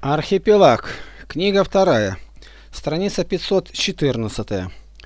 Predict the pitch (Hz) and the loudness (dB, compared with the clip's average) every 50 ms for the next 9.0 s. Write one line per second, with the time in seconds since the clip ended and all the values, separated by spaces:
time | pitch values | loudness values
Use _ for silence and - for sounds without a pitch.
0 | - - - - - - - - - - - - 135 156 202 226 240 226 220 214 | -20 -20 -20 -20 -20 -20 -20 -16 -14 -12 -8 -4 2 6 8 10 10 10 8 8
1 | 208 196 180 165 190 185 160 - 170 170 175 175 180 180 165 151 143 139 127 113 | 6 6 4 2 0 -2 -2 -2 -2 0 2 4 4 4 4 4 4 2 2 0
2 | - - - - - - - 127 135 147 156 170 190 180 170 165 - - 170 180 | -2 -6 -12 -14 -14 -8 -6 -4 -2 -2 0 0 0 0 0 -2 -2 0 0 0
3 | 196 180 170 160 - 170 156 - 165 175 185 170 - 165 151 135 151 160 - 160 | 0 0 0 -2 -2 -4 -4 -4 -2 -2 -2 -2 -2 -2 -2 -2 -2 -2 2 2
4 | 160 165 170 147 - - 170 156 - 156 147 123 113 - - - - - - 123 | 2 2 2 0 -2 -2 -4 -2 -2 0 0 0 -2 -4 -8 -12 -12 -10 -10 -8
5 | - - 143 123 117 110 98 101 90 - - - - - - - - - - - | -4 -2 -2 0 0 -2 -4 -6 -10 -12 -16 -20 -20 -20 -20 -20 -20 -20 -20 -20
6 | - - - - - - - 131 139 180 240 247 - - 156 143 - 147 139 151 | -20 -20 -20 -20 -14 -10 -8 -4 2 4 6 6 6 4 0 0 0 0 2 4
7 | 175 190 185 - 185 185 180 165 170 180 170 - - 151 - 185 214 226 202 147 | 2 2 2 0 -2 -2 -2 0 0 -2 -2 -4 -6 -4 0 2 4 4 2 2
8 | 131 123 - - 151 160 160 - - 160 151 160 156 156 151 151 147 - - | -2 -4 -2 -2 -2 -2 -2 -2 -4 -4 -2 -2 -2 -2 -2 -2 -4 -6 -8